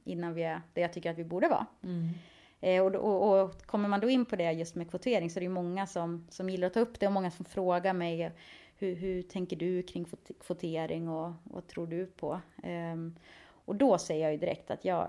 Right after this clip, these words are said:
Speaker 1: jag tror stenhårt på kvotering. Det
Speaker 2: Ja,
Speaker 1: är
Speaker 2: du tror
Speaker 1: liksom
Speaker 2: det är den vägen vi ska gå?
Speaker 1: Ja, alltså jag, jag tror verkligen att, jag menar, vi självklart vill ha jämlikhet och, och, och jämställda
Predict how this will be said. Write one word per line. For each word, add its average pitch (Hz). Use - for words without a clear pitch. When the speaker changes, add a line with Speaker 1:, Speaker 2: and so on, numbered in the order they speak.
Speaker 1:
jag 175
tror -
stenhårt 220
på -
kvotering. -
Det -
Speaker 2:
Ja, 196
Speaker 1:
är 175
Speaker 2:
du 180
tror 185
Speaker 1:
liksom 190
Speaker 2:
det 196
är 170
den 180
vägen 170
vi 165
ska 170
gå? 170
Speaker 1:
Ja, 254
alltså 247
jag, 240
jag 285
tror 190
verkligen 170
att, 165
jag -
menar, 202
vi 262
självklart 175
vill 180
ha 151
jämlikhet 165
och, 165
och, 160
och 175
jämställda 165